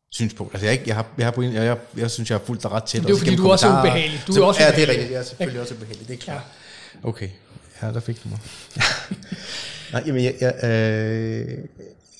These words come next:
Speaker 1: det virker på mig, som om du vil, øh, din næste det godt.
Speaker 2: Mm.
Speaker 1: Og det er faktisk uanset også,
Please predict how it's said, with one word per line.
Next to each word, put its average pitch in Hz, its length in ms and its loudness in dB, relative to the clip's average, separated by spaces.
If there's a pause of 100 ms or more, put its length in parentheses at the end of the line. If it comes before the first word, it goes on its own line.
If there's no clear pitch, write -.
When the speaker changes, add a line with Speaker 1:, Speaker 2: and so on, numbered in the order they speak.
(540)
Speaker 1:
det 127 160 -4
virker 175 180 6
på 180 80 6
mig, 123 200 4
som 120 140 -4
om 117 100 -6 (100)
du 120 120 -2
vil, 117 480 0 (260)
øh, 113 280 -4
din 113 160 2
næste 107 300 0
det 107 120 -4
godt. 95 300 -4 (100)
Speaker 2:
Mm. 143 160 -8 (400)
Speaker 1:
Og - 140 -8
det 113 60 -2
er 107 40 -2
faktisk 113 400 0
uanset 120 340 -2
også, 104 160 -10